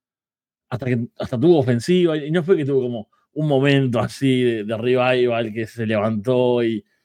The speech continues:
con, no sé, un último impulso de adrenalina intentó algo. Tuvo un momento, no sé, atacó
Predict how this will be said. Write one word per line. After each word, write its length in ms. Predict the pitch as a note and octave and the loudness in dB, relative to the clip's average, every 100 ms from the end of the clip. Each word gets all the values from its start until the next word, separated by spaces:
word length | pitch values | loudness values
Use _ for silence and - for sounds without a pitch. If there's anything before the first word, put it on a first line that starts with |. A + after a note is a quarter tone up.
| _ _ _ _ | _ _ _ _
con, 500 | A#2 A2+ A2 A2 G#2+ | -4 -2 -2 0 0
no 100 | A2 | -2
sé, 220 | - A#2 | 0 2
un 260 | A#2 A#2+ A#2+ B2 | 2 2 0 0
último 480 | D3 C3+ C#3 C3+ | 0 0 0 2
impulso 680 | C3 B2+ A2+ D3+ C3 - C3+ | 2 0 -2 -2 0 0 0
de 60 | C3 | 2
adrenalina 400 | B2+ B2+ C3+ C3+ | 0 0 2 2
intentó 320 | B2+ B2+ B2+ | 0 2 2
algo. 200 | B2 G#2+ | 4 2
Tuvo 260 | G3+ G#3 A#2 | 2 0 0
un 60 | |
momento, 680 | A2 C3+ C#3+ A2+ G#2 F#2+ F#2+ | 0 2 2 0 -4 -4 -8
no 220 | F#2+ G#2+ | -12 -20
sé, 260 | - B2 A2 | -4 0 0
atacó 500 | F#2 G2+ C3 A#2+ | -2 0 2 0